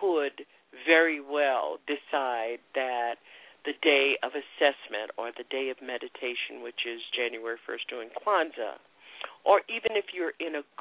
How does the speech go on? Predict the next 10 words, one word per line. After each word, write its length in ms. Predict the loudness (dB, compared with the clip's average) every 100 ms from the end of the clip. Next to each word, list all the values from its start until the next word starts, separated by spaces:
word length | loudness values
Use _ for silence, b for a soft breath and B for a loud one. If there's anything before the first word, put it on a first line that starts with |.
| 4
good 220 | 4 4
marriage 540 | -2 -4 -6 -6 -6 -4
and 140 | -6
a 100 | -8 -8
good 280 | 0 0 0
relationship, 800 | -6 -6 -6 -6 -6 -6 -6 -6 B B B -2
it 140 | 0 0
is 240 | 0 2
a 160 | 2 0 _
day 400 | 6 6 4 -4